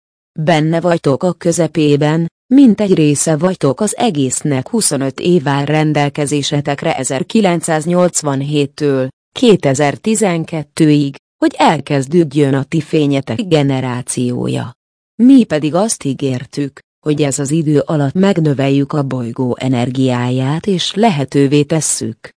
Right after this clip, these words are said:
hogy megmutatkozzanak a húrok, növelve erőtöket és képességeteket, célotok beteljesítéséhez. Talán még azt is mondhatjátok,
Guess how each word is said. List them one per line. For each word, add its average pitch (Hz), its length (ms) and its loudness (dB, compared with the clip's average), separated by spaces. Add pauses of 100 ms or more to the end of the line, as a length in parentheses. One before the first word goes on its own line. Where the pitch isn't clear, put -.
(200)
hogy 170 140 0
megmutatkozzanak 143 1000 0
a 175 120 -2
húrok, 135 400 -2 (280)
növelve 156 400 0
erőtöket 160 720 -2
és 208 220 -2
képességeteket, 135 1400 -2 (280)
célotok 123 600 -4
beteljesítéséhez. 123 1800 -4 (480)
Talán 190 360 4
még 226 280 4
azt 214 260 -2
is 139 180 -4
mondhatjátok, 139 960 -4